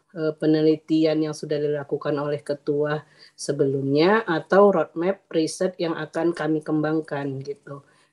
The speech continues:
Misalnya kira-kira kan, eh, di tujuan itu misalnya kami punya beberapa tujuan yang akan kami kembangkan nanti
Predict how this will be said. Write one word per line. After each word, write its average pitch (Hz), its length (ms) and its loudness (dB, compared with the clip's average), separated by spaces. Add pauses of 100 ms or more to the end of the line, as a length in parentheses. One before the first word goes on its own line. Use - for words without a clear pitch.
(120)
Misalnya 160 640 2 (280)
kira-kira 160 520 2
kan, 214 280 4
eh, 160 400 -2 (600)
di 160 320 4
tujuan 151 440 2
itu 196 360 4
misalnya 180 480 0
kami 175 280 -2
punya 160 280 -2
beberapa 147 480 -4
tujuan 147 560 -4
yang 147 160 -4 (120)
akan 151 200 -10
kami 143 240 -14
kembangkan 143 720 -4
nanti 143 400 2